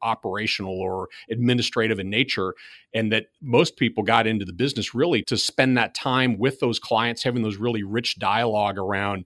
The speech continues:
hopes and dreams and fears and concerns and solving problems. And so when we think about our platform and what we bring to the marketplace, if I can take some of those pain points, so to speak, away, I think that creates leverage for the advisors to really focus on what they're passionate about doing.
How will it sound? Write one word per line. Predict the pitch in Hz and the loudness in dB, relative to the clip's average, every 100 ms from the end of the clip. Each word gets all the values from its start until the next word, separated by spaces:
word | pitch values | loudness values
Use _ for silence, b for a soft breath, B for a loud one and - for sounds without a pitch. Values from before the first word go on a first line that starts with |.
| _ | _
hopes | - 127 120 - | 0 0 0 -4
and | 101 | -4
dreams | 104 113 117 104 | 0 2 0 -2
and | 98 | -6
fears | - 113 117 113 110 | -4 -2 0 -2 -4
and | 98 | -6
concerns | 107 - - 110 113 104 | -6 -4 -2 -2 -2 -4
and | 98 | -6
solving | - 110 113 101 - | -2 0 0 -4 -4
problems. | 110 120 104 90 101 | 0 0 -2 -6 -8
And | 92 | -4
so | 107 98 B B B | -4 -6 B B B
when | 110 | -4
we | 113 | -2
think | 151 113 | -2 0
about | 107 107 | 2 4
our | 110 | 2
platform | - - 113 - 123 107 | 2 0 0 0 -4 -4
and | 95 | -4
what | 110 - | -4 -4
we | 113 | -6
bring | 92 107 110 | -4 -2 -2
to | 95 | -4
the | |
marketplace, | 92 113 120 - - 95 92 - - | 0 0 0 -4 -2 -4 -4 -8 -8
if | 113 - | -8 -2
I | 127 | -2
can | 135 123 | -2 -4
take | - 151 | -2 -4
some | - 147 | -2 -4
of | 113 | -2
those | 98 | -4
pain | - - 143 147 | -6 -4 -2 -2
points, | - 110 95 - - - - | -4 -6 -6 -6 -8 -8 -8
so | - 104 | -4 -4
to | 98 | -4
speak, | - 107 98 - | -6 -8 -10 -10
away, | 95 101 139 110 98 101 b b b | -8 0 2 2 -2 -8 b b b
I | 117 | 0
think | - 123 | 0 -2
that | 110 104 | -2 -4
creates | - 110 - | -2 -2 0
leverage | 104 110 110 101 | 0 2 0 -4
for | - | -6
the | 92 | -6
advisors | 82 95 98 90 - | -2 -2 -2 -4 -8
to | 95 | -6
really | 98 | -6
focus | 95 101 95 - | -4 -6 -6 -8
on | 95 | -6
what | 92 | -6
they're | 82 | -6
passionate | 95 82 - 82 | -6 -6 -6 -10
about | 80 82 | -8 -10
doing. | 85 82 | -8 -12